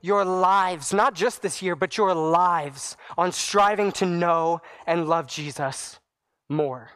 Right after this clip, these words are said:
Let me pray for you. God, you are good. You are loving. You are kind. You are patient. You are sympathetic. You are understanding. Thank you, God, how you have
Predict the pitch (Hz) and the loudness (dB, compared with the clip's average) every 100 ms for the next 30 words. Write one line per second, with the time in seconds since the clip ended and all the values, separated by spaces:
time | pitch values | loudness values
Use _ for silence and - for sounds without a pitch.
0 | _ _ _ _ _ _ _ _ _ _ | _ _ _ _ _ _ _ _ _ _
1 | - 151 156 - 139 - 127 127 127 _ | -8 -6 -6 -4 -8 -8 -12 -14 -16 _
2 | _ _ _ - - - _ _ _ _ | _ _ _ -20 -20 -20 _ _ _ _
3 | - - 170 165 156 202 185 170 180 156 | -14 -2 2 2 -2 -4 2 2 2 -2
4 | 160 151 117 - - _ _ _ _ _ | -2 -2 -6 -18 -20 _ _ _ _ _
5 | _ _ _ _ _ _ _ _ _ _ | _ _ _ _ _ _ _ _ _ _
6 | _ _ - - _ _ _ _ _ _ | _ _ -20 -20 _ _ _ _ _ _
7 | - 185 185 147 135 143 170 190 214 220 | -10 -2 0 0 -2 -2 0 0 0 -2
8 | 254 - _ _ _ _ _ 165 170 151 | -4 -10 _ _ _ _ _ -4 0 0
9 | - - 185 190 208 214 175 160 143 - | -4 -4 -2 0 0 0 -2 -4 -4 -6
10 | 202 202 - 226 180 160 143 - 160 139 | -6 -4 -2 -2 -2 -4 -4 -6 -6 -8
11 | - 185 202 - 180 156 175 165 139 - | -2 0 0 -4 -2 -2 0 -4 -6 -6
12 | 220 226 240 262 262 - - - - - | -2 -2 0 0 -2 -10 -20 -20 -4 0
13 | 247 262 226 170 190 196 226 226 - - | 0 0 -6 0 2 4 2 -2 -16 -20
14 | _ _ 208 196 175 233 226 202 202 190 | _ _ 0 0 0 -6 -2 0 0 -2
15 | - | -6